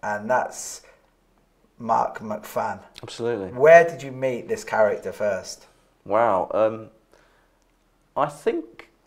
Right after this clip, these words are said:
Speaker 2: to be honest with you, it's a long story, but I got put in touch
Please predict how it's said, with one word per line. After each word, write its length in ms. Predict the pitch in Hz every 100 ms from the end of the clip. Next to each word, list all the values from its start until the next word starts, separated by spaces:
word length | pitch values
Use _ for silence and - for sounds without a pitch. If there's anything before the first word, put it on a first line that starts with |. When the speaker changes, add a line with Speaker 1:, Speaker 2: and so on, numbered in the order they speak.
| _ _ _
Speaker 2:
to 120 | - 127
be 140 | 120
honest 380 | 127 180 160 -
with 160 | 95
you, 100 | 85
it's 140 | 73 -
a 60 |
long 260 | 110 123 123
story, 340 | - - 131
but 220 | - - -
I 160 | 143
got 440 | 175 - - - -
put 220 | - -
in 140 | 117 113
touch 760 | - - 117 - - - -